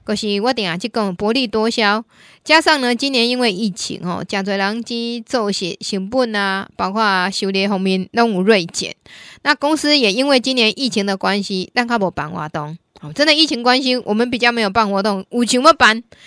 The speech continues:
今年年初呢，本来想说吼，诶，一月、二月啊，三月要干嘛？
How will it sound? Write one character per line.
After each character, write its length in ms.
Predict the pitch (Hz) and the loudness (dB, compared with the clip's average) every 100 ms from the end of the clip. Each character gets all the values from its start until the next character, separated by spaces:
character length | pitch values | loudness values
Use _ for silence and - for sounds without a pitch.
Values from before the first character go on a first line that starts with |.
| - - | -20 -12
今 120 | - | -2
年 140 | 339 330 | 2 6
年 160 | 277 | 6
初 180 | 277 302 | 6 4
呢， 140 | 285 247 | 6 4
本 120 | 226 | 2
来 140 | 226 | 2
想 240 | - 196 208 | 2 0 0
说 200 | 247 247 | 2 2
吼， 80 | 220 | 0
诶， 180 | 196 240 | 2 0
一 200 | 254 254 | 0 0
月、 220 | 262 247 214 | 2 2 2
二 200 | 240 233 | 2 2
月 180 | 226 | 2
啊， 240 | - - 214 | 2 -2 -2
三 180 | 214 214 | -2 0
月 100 | 202 | 0
要 100 | 190 | 2
干 180 | 196 | 0
嘛？ 220 | 156 170 | -2 -8